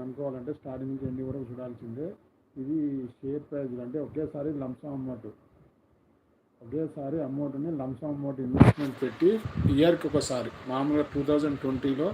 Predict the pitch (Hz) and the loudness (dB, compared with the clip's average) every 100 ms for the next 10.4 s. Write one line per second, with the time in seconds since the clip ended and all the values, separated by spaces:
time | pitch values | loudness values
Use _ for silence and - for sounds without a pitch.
0 | - - - - - - 139 143 143 - | -4 -14 -16 -14 -14 -6 0 2 2 4
1 | 143 143 135 - 180 147 135 143 147 147 | 4 4 0 2 2 2 0 4 6 6
2 | 143 131 131 143 139 139 131 131 131 147 | 4 2 2 2 2 2 4 2 2 2
3 | 226 - - 131 135 156 151 147 143 127 | 0 -2 -4 0 4 6 6 4 2 2
4 | 135 139 190 - 131 156 143 127 139 151 | 2 4 4 4 2 2 2 2 2 4
5 | 147 127 120 143 - - - - - 139 | 4 2 0 -2 -4 -10 -10 -10 -2 2
6 | 139 135 147 147 135 147 143 147 131 131 | 4 4 4 4 6 4 4 0 2 2
7 | 120 160 139 135 135 147 143 139 127 127 | 2 2 4 4 4 2 2 2 0 0
8 | 143 135 131 131 135 127 135 147 135 131 | 0 0 0 0 0 2 4 4 2 0
9 | 143 127 117 151 147 - 135 135 143 135 | -2 -2 -2 -2 -2 -2 0 2 4 4
10 | 135 131 - | 2 0 -2